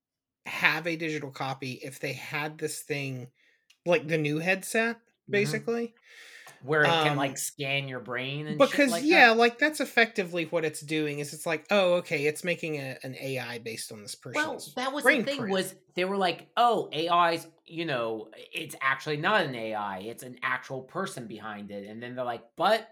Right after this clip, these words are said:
Speaker 2: we can resurrect people and put people's minds
Speaker 1: Eh,
Speaker 2: in
Speaker 1: eh,
Speaker 2: digital
Speaker 1: no, but, I
Speaker 2: copies."
Speaker 1: mean, that's, yeah, but that's still an A I that, like,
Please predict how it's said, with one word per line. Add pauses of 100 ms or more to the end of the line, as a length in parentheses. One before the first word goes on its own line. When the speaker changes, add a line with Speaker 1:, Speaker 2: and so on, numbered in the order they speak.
Speaker 2:
we
can
resurrect
people
and
put
people's
minds
Speaker 1:
Eh,
Speaker 2:
in
Speaker 1:
eh,
Speaker 2:
digital
Speaker 1:
no,
but,
I
Speaker 2:
copies."
Speaker 1:
mean,
that's,
yeah,
but
that's
still
an
A
I
that,
like,